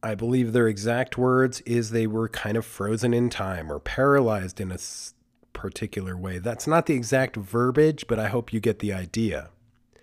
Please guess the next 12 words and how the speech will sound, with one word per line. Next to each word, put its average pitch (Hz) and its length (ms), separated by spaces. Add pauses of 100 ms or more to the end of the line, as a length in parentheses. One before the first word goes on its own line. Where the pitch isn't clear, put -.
(640)
Now, 120 220
the 113 120
technologies 131 880
that 110 100
I've 101 180
mentioned 127 640
may 143 300
or 196 100
may 190 120
not 185 320
even 151 360
be 123 460